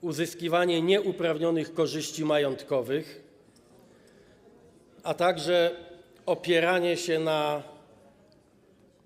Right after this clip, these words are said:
sugestiach i inspiracjach zagranicznych firm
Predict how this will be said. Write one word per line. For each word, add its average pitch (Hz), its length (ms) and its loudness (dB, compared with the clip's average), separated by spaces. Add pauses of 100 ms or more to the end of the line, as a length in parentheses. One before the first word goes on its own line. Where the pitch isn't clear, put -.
(240)
sugestiach 180 680 2
i 165 40 -6
inspiracjach 170 1080 0
zagranicznych 160 880 0
firm 165 320 -2